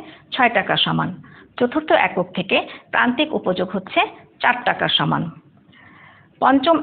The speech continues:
একক থেকে প্রান্তিক উপযোগ হচ্ছে দুই টাকা সমান এবং ষষ্ঠ এককে আমার প্রান্তিক উপযোগ হচ্ছে শূন্য। অর্থাৎ আমরা যখন দ্রব্যের বিভিন্ন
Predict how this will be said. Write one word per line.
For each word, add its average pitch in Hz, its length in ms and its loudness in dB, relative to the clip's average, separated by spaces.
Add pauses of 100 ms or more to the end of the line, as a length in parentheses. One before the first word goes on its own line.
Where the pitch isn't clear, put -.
(120)
একক 185 200 -2 (120)
থেকে - 220 -2 (280)
প্রান্তিক 247 440 2
উপযোগ 190 400 -2
হচ্ছে 202 260 -2 (360)
দুই 262 200 4
টাকা 160 180 0 (120)
সমান 143 240 0 (720)
এবং 202 120 2 (120)
ষষ্ঠ 220 240 2 (200)
এককে 190 360 -4 (380)
আমার 175 200 4
প্রান্তিক 190 400 0
উপযোগ 190 340 -2
হচ্ছে 190 220 -2 (540)
শূন্য। 208 300 4 (720)
অর্থাৎ 302 280 2 (460)
আমরা 240 200 6 (140)
যখন 247 200 4 (100)
দ্রব্যের 190 320 4
বিভিন্ন 240 220 4